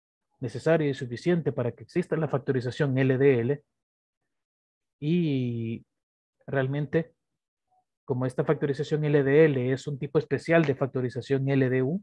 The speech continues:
entonces la condición va a ser la misma, y es que las, con-, las, eh,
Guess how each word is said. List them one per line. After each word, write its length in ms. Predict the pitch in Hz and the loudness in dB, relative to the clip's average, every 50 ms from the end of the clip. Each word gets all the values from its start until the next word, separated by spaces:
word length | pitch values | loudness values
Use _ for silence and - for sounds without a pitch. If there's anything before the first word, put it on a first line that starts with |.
| _ _ _ _ _ _ _ _ _ _ _ _ _ _ _ _ | _ _ _ _ _ _ _ _ _ _ _ _ _ _ _ _
entonces 340 | 147 131 - 147 135 - 160 | -12 -6 -4 -4 -2 0 0
la 100 | 147 147 | 0 2
condición 380 | 147 147 131 123 113 - 139 131 | 0 0 -2 -2 -2 -4 -4 -4
va 60 | 131 | -4
a 20 | |
ser 160 | - - 143 123 | -4 -4 -4 -2
la 80 | 123 | -2
misma, 400 | 123 156 202 202 165 139 127 123 | 0 2 2 2 2 0 -2 -2
y 80 | 120 127 | -2 -2
es 140 | 131 127 - | -2 -2 -2
que 120 | - 143 | -2 0
las, 300 | 131 127 123 123 120 - | 0 0 0 -2 -4 -6
con-, 240 | - - 123 127 120 | -8 -8 -8 -8 -6
las, 600 | 120 117 113 113 113 113 117 117 - - - _ _ _ _ _ _ _ _ _ _ _ _ _ _ _ _ _ _ _ _ _ _ _ - | -6 -4 -4 -2 -2 -4 -4 -8 -10 -16 -20 _ _ _ _ _ _ _ _ _ _ _ _ _ _ _ _ _ _ _ _ _ _ _ -6
eh, 1120 | 127 123 120 120 117 117 117 117 117 117 113 113 113 113 113 113 113 113 113 113 113 117 | -4 -2 -2 -2 -2 -2 -2 -2 -2 -2 -2 -4 -4 -4 -4 -6 -6 -6 -8 -8 -8 -10